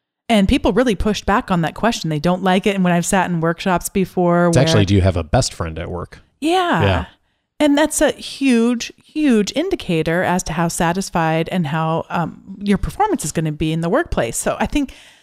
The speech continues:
Speaker 1: that should reveal to us the importance of friendship. And when I think back to my entire professional experience, when I've been able to be part of a team that has accomplished amazing feats,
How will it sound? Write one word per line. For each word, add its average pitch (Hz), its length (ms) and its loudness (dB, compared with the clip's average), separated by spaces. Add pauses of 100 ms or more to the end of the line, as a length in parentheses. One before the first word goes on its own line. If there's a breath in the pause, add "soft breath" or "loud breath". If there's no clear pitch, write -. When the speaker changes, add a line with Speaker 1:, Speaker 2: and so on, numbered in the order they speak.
(120)
Speaker 1:
that 285 180 0
should 196 320 -2
reveal 208 520 2
to 165 220 0
us 151 220 -2
the 214 140 0
importance 202 560 -2
of 151 100 -4
friendship. 156 480 -4
And 165 180 -2
when 208 120 2
I 247 120 2
think 285 380 -4
back 190 380 0
to 160 480 0 (360 soft breath)
my 190 560 2
entire 220 320 0
professional 208 520 -2
experience, 185 760 -2
when 156 540 -2 (540 soft breath)
I've 202 180 -2
been 226 460 2
able 196 400 2
to - 120 -4
be 165 240 0
part 208 300 0
of 190 80 -2
a 170 60 -2
team 202 400 0
that 156 120 -2
has 160 140 -6
accomplished 190 640 -4
amazing 165 640 0
feats, - 540 -4